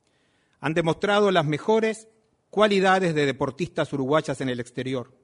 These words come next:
Buen juego, excelente técnica y táctica, garra, corazón y buena conducta.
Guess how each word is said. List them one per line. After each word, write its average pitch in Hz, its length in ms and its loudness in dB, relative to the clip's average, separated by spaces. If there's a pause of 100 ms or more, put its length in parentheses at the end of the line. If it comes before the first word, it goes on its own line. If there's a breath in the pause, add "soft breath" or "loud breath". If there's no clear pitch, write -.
(920)
Buen 143 240 2
juego, 175 640 2 (320)
excelente 151 560 0
técnica 175 440 0
y 131 120 -2
táctica, 170 680 0
garra, 160 460 2
corazón 151 680 0 (140)
y 127 80 -4
buena 135 240 0
conducta. 127 480 -2